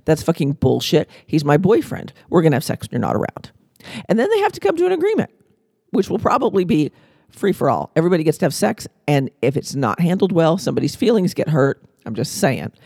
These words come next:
And the same thing can go the other way, right? Because a guy might be jealous of their girl-girl connection, or a guy might be jealous of the guy-girl, you know, if it's two guys and a girl. So there's all these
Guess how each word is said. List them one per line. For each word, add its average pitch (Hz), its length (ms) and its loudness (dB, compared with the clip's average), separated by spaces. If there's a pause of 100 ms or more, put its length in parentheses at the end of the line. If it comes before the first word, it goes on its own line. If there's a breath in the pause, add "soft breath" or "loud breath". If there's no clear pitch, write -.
(400 loud breath)
And 196 80 2
the 226 60 2
same 370 260 2
thing 381 140 0
can 294 140 -4
go 208 160 2
the 214 100 2
other 151 160 2
way, 147 220 2
right? 123 340 0 (300 loud breath)
Because 160 360 2
a 180 60 2
guy 165 420 2
might 160 200 2
be 156 80 2
jealous 147 380 2
of 151 160 -2
their 143 120 2
girl-girl 139 520 2
connection, - 580 -4 (100)
or 143 140 4
a 151 40 2
guy 151 360 0
might 160 180 0
be 147 80 0
jealous 123 420 0 (400 loud breath)
of 127 460 2 (140)
the 135 160 0
guy-girl, 139 680 2
you 135 80 2
know, 123 80 2
if 120 60 -2
it's - 140 -14
two - 140 -2
guys 143 280 0
and - 40 -2
a 120 40 -4
girl. - 280 2
So - 140 -2
there's 180 240 2
all 262 140 2
these 339 180 0